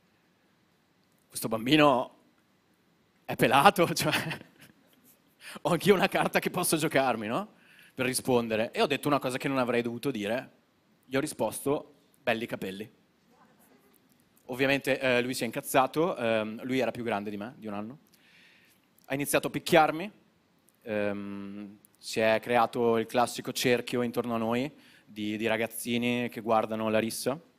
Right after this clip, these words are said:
Caratteristica della mia scuola,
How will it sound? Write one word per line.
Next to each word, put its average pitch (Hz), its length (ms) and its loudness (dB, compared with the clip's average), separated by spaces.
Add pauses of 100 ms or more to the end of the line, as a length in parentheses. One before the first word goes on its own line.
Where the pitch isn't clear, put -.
(1500)
Caratteristica 160 720 4
della 139 180 4
mia 139 140 0
scuola, 135 580 2